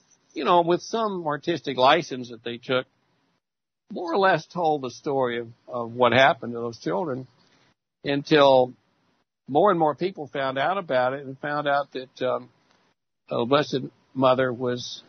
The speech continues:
uh, appearing to these children on the thirteenth of every, every month, beginning on this day a hundred and five years ago at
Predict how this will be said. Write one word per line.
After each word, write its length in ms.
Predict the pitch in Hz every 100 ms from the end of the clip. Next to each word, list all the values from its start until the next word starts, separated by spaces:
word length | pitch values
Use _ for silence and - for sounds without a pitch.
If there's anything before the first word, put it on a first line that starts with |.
| _ _ -
uh, 240 | 127 120 127
appearing 380 | 139 165 196
to 120 | 175 135
these 220 | 123 120
children 380 | 139 123 123 123
on 140 | 120
the 80 | 123
thirteenth 560 | 120 151 156 - 135 127
of 100 | 127
every, 240 | 123 123 -
every 260 | 120 117
month, 300 | 120 180 143 147
beginning 520 | 127 135 131 135 139 _ _ _ _
on 260 | - 127 127
this 220 | 196 -
day 460 | - 135 127 127 143 -
a 80 | 120
hundred 240 | 135 131
and 80 | 131
five 240 | 127 120
years 240 | 117 113 107
ago 280 | 104 101 - _ _ _ _ _ _ _ _
at 200 | 120 117